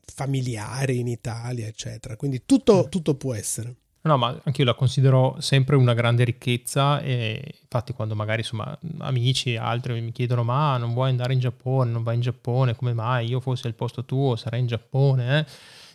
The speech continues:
Speaker 2: E guarda, ma al momento, insomma, va bene qua, siamo qua in Italia, siamo contenti qua,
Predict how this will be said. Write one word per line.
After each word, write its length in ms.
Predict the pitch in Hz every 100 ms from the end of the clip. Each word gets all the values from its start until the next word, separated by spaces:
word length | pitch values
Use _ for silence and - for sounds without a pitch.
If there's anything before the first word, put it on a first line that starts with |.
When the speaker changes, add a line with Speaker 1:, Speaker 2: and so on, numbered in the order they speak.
| -
Speaker 2:
E 60 | 135
guarda, 380 | 117 113 117 - _
ma 240 | - -
al 120 | - 131
momento, 420 | 135 175 165 160
insomma, 280 | - 127 107
va 120 | 123
bene 240 | 131 135
qua, 280 | 127 - 156
siamo 240 | 131 120 110
qua 140 | 123
in 80 | 120
Italia, 720 | 117 120 123 131 131 127 110
siamo 200 | - 110
contenti 460 | - 117 127 113 127
qua, 260 | 131 127